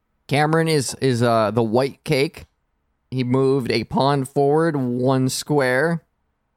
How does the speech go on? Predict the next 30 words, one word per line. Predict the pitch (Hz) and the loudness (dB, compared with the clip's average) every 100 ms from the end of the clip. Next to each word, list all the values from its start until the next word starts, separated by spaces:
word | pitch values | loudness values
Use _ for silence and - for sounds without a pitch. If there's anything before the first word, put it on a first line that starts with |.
| - | -18
Classic | - 139 143 135 - 101 | -6 0 2 2 -2 -6
start | - - 131 135 135 - _ | -8 -2 0 0 -2 -6 _
to | 131 123 113 107 - _ _ _ _ _ _ 113 | 0 2 2 -2 -6 _ _ _ _ _ _ -2
a, | 113 113 | 0 2
uh, | 107 104 98 | 2 0 -2
crazy | - 139 127 123 | -2 -2 0 0
game. | 127 127 | 0 0
I'm | 113 170 | 0 2
moving | 226 180 | 2 2
my | 147 160 | 0 0
pawn | 180 151 135 | 2 0 0
forward | 139 117 98 | 0 0 -4
two | - 139 110 98 - _ _ _ _ _ _ _ _ _ - | -4 -2 0 -2 -8 _ _ _ _ _ _ _ _ _ -8
because | 120 139 113 98 95 92 - - | -4 0 2 2 -2 -6 -12 -6
I | 107 | -6
can | - 120 98 95 - _ _ _ _ _ _ _ _ _ - | -2 -2 -2 -4 -12 _ _ _ _ _ _ _ _ _ -4
on | 110 | -2
the | 104 | -2
first | 104 98 - | -2 -2 -2
move. | 98 98 - _ _ _ _ _ _ _ _ _ _ _ _ _ _ _ _ _ _ _ _ _ _ _ _ _ _ _ _ _ | -4 -6 -12 _ _ _ _ _ _ _ _ _ _ _ _ _ _ _ _ _ _ _ _ _ _ _ _ _ _ _ _ _
I'm | 117 | 0
on | 139 123 98 | 2 0 0
D | 151 156 | 0 0
five. | - 135 131 120 104 98 98 | 2 2 4 2 0 -2 -6
It | |
stands | - - 127 123 - | -8 -2 -2 -2 -2
for | 117 | -4
D's | 101 139 147 139 | -2 -2 0 -2
five | - 143 139 120 | 0 0 0 0
nuts. | 123 110 - - | 0 0 -4 -12